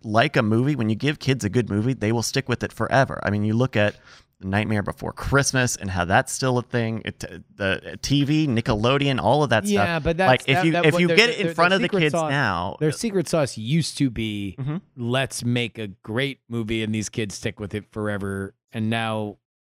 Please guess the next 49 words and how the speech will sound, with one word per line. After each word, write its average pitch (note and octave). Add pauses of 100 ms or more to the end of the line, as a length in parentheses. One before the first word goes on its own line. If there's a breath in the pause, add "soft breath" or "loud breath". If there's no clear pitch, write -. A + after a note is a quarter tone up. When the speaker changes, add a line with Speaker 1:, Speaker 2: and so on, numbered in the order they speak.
Speaker 2:
it's -
that G#2+
they A2
make G#2+
a G#2
Pixar G#2+
movie, G#2
which G#2
is G#2
not A2+ (140)
Speaker 1:
They C3
make D#3+
a D#3
very D3
good A#2
movie E2+
now, B1
Speaker 2:
Well, E4+
Speaker 1:
but C3+
Speaker 2:
it's -
Speaker 1:
they A#2
Speaker 2:
not A#2+
Speaker 1:
make B2
a F3
Speaker 2:
bad. B2+
Speaker 1:
lot C3
of F#2+
Speaker 2:
It's G2+
Speaker 1:
them. G2
Speaker 2:
just, -
I G#3
think A3
it's G3+
like, F#3 (1000)
eventually D#3+
they D#3
figured C3+
out, B2
all D#3
right, A2
what D#3+
is E3
the D3+
D C#3
N B2+
A A#2+
between G#2+ (560)
Incredibles A2+
and A2